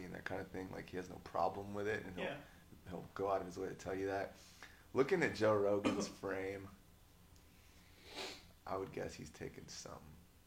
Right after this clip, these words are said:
Speaker 2: But he's, but
Speaker 1: He's
Speaker 2: mid-,
Speaker 1: yoked the fuck up.
Speaker 2: mid-forties dude, you
Speaker 1: He's
Speaker 2: know?
Speaker 1: yoked the fuck up.
Speaker 2: Yeah.
Speaker 1: And, and I, I bet he's taking the testosterone. I think he's, I think he's admitted to taking a testosterone
Speaker 2: Yeah.
Speaker 1: supplement.
Speaker 2: Whatever.
Speaker 1: Whatever. No, I'm, I feel the same way.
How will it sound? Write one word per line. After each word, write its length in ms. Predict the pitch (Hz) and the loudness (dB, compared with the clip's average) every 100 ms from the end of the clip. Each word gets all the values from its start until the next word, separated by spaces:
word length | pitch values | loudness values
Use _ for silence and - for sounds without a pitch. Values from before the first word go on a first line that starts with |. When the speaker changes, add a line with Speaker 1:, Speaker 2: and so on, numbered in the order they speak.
| - | -6
Speaker 2:
But 160 | 165 170 | -4 -2
he's, 260 | 214 214 - - - | -4 -6 -14 -12 -4
but 260 | 196 - - - - | -4 -4 -12 -20 -2
Speaker 1:
He's 120 | 156 190 | 0 10
Speaker 2:
mid-, 80 | |
Speaker 1:
yoked 200 | 175 135 | 10 10
the 80 | 117 | 6
fuck 220 | - 98 | 4 2
up. 60 | 90 | 4
Speaker 2:
mid-forties 720 | 95 - - 180 185 196 196 | 4 4 2 0 2 2 0
dude, 360 | - 196 196 190 190 175 | -2 0 0 -2 -8 -10
you 80 | 175 | -4
Speaker 1:
He's 100 | 160 | 0
Speaker 2:
know? 60 | 170 | 4
Speaker 1:
yoked 220 | 107 - | 4 2
the 80 | - | -4
fuck 320 | - 92 - | -4 -4 -2
up. 200 | 95 87 | -2 0
Speaker 2:
Yeah. 140 | 151 - - - - - - | -2 -2 -4 -14 -20 -20 -12
Speaker 1:
And, 260 | - 90 87 85 | -6 -4 -4 -8
and 220 | 92 92 87 - - - - - - - - - 92 | -8 -8 -8 -10 -14 -14 -14 -18 -20 -12 -10 -4 -4
I, 60 | |
I 20 | |
bet 240 | 101 98 95 | 0 0 0
he's 120 | 92 | -2
taking 300 | - - 85 80 | -4 -6 -6 -8
the 80 | 80 | -8
testosterone. 580 | 87 - - - - | -10 -6 -6 -6 -8
I 40 | 90 | -8
think 200 | 104 123 | -6 -6
he's, 240 | 98 - - | -8 -8 -6
I 40 | |
think 140 | 254 247 | -4 -2
he's 120 | - | -4
admitted 440 | 76 90 90 78 | -6 -4 -4 -4
to 60 | 73 | -8
taking 320 | 82 - - | -8 -10 -10
a 40 | - - | -12 -12
testosterone 520 | - 85 80 85 85 | -10 -10 -8 -10 -12
Speaker 2:
Yeah. 60 | 82 | -10
Speaker 1:
supplement. 400 | 80 78 78 - - - - - - | -10 -10 -10 -12 -18 -20 -20 -18 -10
Speaker 2:
Whatever. 500 | 151 123 123 143 160 | -4 -2 -2 -4 2
Speaker 1:
Whatever. 480 | 165 123 101 98 98 | 6 8 6 4 4
No, 120 | 127 | 8
I'm, 200 | 113 131 - | 10 10 8
I 100 | 247 | 6
feel 160 | 165 | 6
the 80 | 107 | 4
same 280 | - 104 95 | 0 -4 -4
way. 280 | 95 95 | -4 -4